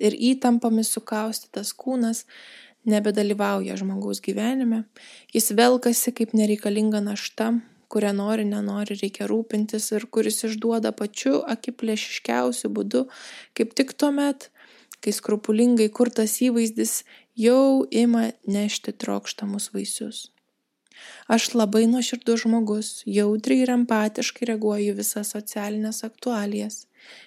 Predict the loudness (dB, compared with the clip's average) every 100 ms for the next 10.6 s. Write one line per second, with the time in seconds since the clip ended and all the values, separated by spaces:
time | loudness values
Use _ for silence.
0 | _ 0 2 4 4 4 0 2 4 6
1 | 6 6 4 2 -2 -2 0 0 0 -2
2 | 0 0 0 0 0 -2 -8 _ -20 -18
3 | -18 -20 _ 4 6 6 4 0 -2 -2
4 | -4 -4 -6 -6 -6 -2 2 2 4 2
5 | 0 -6 -10 -4 -4 -2 2 2 2 0
6 | -2 0 2 2 0 -6 -10 -8 -8 -10
7 | -18 -20 _ _ _ _ _ _ _ _
8 | _ _ -20 -20 -20 -20 _ _ _ 2
9 | 2 4 2 4 0 0 2 2 2 -2
10 | -2 2 2 2 -2 -8